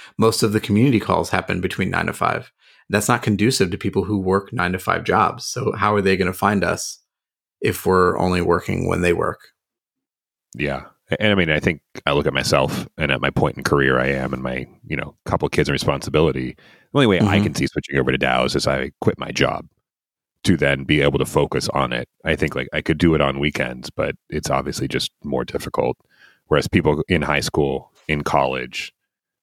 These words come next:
Speaker 2: maybe they have a little bit more flexible schedules. And
Speaker 1: Yeah.
Speaker 2: so I can see
Speaker 1: If you
Speaker 2: how
Speaker 1: were to, uh, if you were to quit your job to work full time in daos, what would you wanna do?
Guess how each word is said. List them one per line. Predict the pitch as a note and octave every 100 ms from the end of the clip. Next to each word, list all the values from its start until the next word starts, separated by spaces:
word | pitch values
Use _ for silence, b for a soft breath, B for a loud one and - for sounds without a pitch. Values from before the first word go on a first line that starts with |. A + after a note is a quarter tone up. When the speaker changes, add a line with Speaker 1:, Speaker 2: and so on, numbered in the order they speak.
| -
Speaker 2:
maybe | E2 D#2+ D#2
they | D2 C#2
have | C#2
a | C#2+
little | C#2+ C#2
bit | - -
more | C#2 C2
flexible | C2+ - - -
schedules. | - C2+ - - - _ _ _ _ _ -
And | -
Speaker 1:
Yeah. | A#2
Speaker 2:
so |
I | C#2+
can | D2+
see | - F2 D#2+
Speaker 1:
If | -
you |
Speaker 2:
how | C#2 D#3+
Speaker 1:
were | F3
to, | - D3+ C#3+
uh, | -
if | A#2+
you | D#3
were | D#3
to | C#3
quit | - B2+
your | A#2 A2 G2+
job | F#2+ F#2 F2+ F2+ - -
to | -
work | G#2+ -
full | A2 F#2+
time | G#2 G#2
in | G2+
daos, | G2 F#2 -
what | -
would | G#2+
you | G#2
wanna | G#2
do? | G#2 G2+